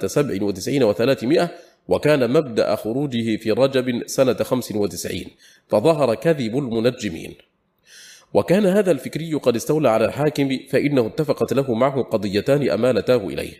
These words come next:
إحداهما أن الحاكم عزم على إرسال أسطول إلى مدينة صور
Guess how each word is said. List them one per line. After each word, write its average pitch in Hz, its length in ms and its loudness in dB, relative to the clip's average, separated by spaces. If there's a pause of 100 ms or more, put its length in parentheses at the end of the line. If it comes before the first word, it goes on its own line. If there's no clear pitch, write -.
(160)
إحداهما 160 540 2 (640)
أن 98 140 2
الحاكم 170 480 0
عزم 151 360 2
على 123 300 0
إرسال 139 400 -2
أسطول 143 340 -4
إلى 107 300 0
مدينة 110 420 0
صور 139 420 0